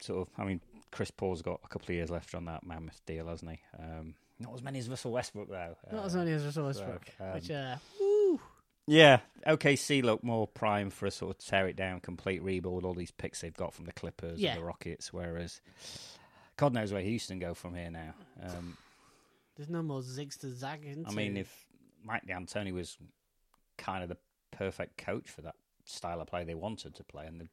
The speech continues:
Speaker 1: they've somehow managed to screw <laughs> that relationship up. And, uh, yeah, um,
Speaker 2: Is
Speaker 1: it's
Speaker 2: it
Speaker 1: a mess.
Speaker 2: that, is it also that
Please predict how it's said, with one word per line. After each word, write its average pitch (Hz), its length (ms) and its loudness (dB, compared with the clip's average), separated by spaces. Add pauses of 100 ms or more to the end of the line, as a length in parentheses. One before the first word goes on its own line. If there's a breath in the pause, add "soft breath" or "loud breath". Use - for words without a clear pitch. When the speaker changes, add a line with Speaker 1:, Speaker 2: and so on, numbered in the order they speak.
Speaker 1:
they've 92 160 -6
somehow 90 340 -4
managed 90 340 -8
to 82 60 -14
screw - 240 -6
<laughs> - 60 -6
that 147 180 4
relationship 104 640 -2
up. 87 160 -6 (180)
And, 90 320 -10
uh, 87 160 -12 (260)
yeah, 165 300 12 (180)
um, 120 300 6
Speaker 2:
Is 254 120 4
Speaker 1:
it's 214 80 4
Speaker 2:
it 240 80 8
Speaker 1:
a - 40 2
mess. 165 360 4
Speaker 2:
that, 202 60 2
is 196 120 4
it 196 80 2
also 175 480 2
that 135 220 -2